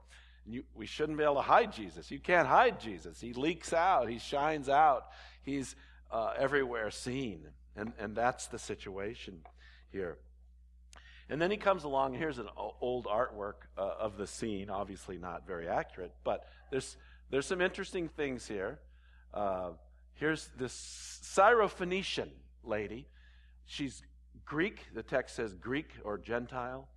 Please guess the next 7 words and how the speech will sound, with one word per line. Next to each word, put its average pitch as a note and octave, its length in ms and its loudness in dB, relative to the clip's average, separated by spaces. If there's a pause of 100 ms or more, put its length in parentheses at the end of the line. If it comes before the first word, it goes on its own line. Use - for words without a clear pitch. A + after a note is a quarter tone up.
(420)
of G2+ 240 -2 (240)
Syria, E3+ 800 0
Syro, C3+ 800 2
and A2 240 -4 (120)
Phoenician. C3+ 560 -4 (480)
So A#2+ 160 -6
she's A2+ 460 -10